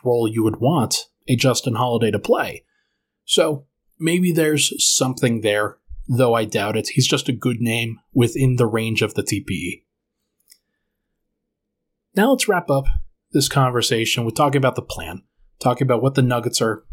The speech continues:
trying to do this offseason, whether it actually makes sense. Because there is some arguments against it. When they drafted Christian Braun and Peyton Watson,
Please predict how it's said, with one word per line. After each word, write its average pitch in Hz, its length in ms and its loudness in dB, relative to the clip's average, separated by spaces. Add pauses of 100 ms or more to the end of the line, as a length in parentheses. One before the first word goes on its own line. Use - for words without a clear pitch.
trying 143 340 0
to 139 60 4
do 123 220 2
this 117 160 0
offseason, 113 560 0
whether 120 260 0
it 120 80 -6
actually 117 320 -2
makes 127 300 0
sense. - 480 -2 (720)
Because 151 360 0
there 151 160 4
is 220 140 2
some 185 140 -2 (100)
arguments 165 440 0
against 143 420 0
it. - 140 -20 (600)
When - 160 2
they 165 140 2
drafted 135 500 0
Christian 135 380 2
Braun 120 320 2
and 110 160 -6
Peyton 120 260 -2
Watson, 113 560 0